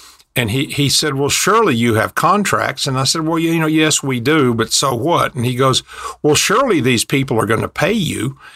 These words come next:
And I said, "That's not the way it works." Now, now, Mnuchin, I don't know what you know about him, but he was in the movie business, and he made a lot of huge movies. You can Google him. He made a whole bunch of those action thrillers in the eighties and early nineties.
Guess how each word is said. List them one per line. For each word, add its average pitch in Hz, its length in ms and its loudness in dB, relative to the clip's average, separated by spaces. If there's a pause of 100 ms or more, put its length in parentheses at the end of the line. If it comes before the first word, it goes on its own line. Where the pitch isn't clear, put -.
(200)
And 135 100 0
I 143 60 2
said, 160 200 -2
"That's 190 360 0
not 190 180 2
the 185 100 2
way 180 180 4
it 170 100 0
works." 185 280 4
Now, 139 360 2 (440)
now, 143 260 2
Mnuchin, 147 640 2
I 127 100 4
don't 135 160 2
know 131 140 2
what 127 180 2
you 127 160 0
know 156 240 4
about 120 300 0
him, 139 100 0
but 147 120 0
he 180 120 -2
was 175 180 2
in 151 120 0
the 151 40 0
movie 147 340 0
business, 107 380 -4
and 127 120 -4
he 156 80 -2
made 151 180 0
a 123 80 2
lot 135 240 4
of 131 120 0
huge 127 340 -2
movies. 113 420 0
You 117 80 0
can 113 140 0
Google 110 320 2
him. 107 80 0
He 113 120 0
made 120 200 -2
a - 20 -2
whole 120 160 -2
bunch 113 220 -2
of 113 80 -4
those 123 180 0
action 120 360 -4
thrillers 131 380 0
in 113 60 -4
the 120 160 -4
eighties 117 340 -2
and 110 120 -2
early 110 240 0
nineties. 117 500 -4